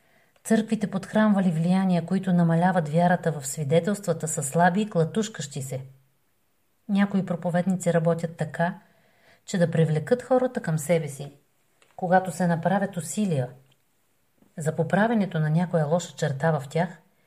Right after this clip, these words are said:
тези проповедници ще вземат позицията на независими и заявяват: „Моята църква приема труда ми.“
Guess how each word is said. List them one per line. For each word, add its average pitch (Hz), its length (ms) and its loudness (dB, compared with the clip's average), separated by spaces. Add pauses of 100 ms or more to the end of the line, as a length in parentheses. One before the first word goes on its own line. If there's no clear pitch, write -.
(320)
тези 165 240 2
проповедници 233 680 0
ще - 160 -6
вземат 208 360 2
позицията 190 600 -2
на 175 140 4
независими 170 640 0
и 160 40 0
заявяват: 147 640 0 (720)
„Моята 160 560 2
църква 165 680 -4
приема 160 420 2
труда 175 340 2
ми.“ 135 200 0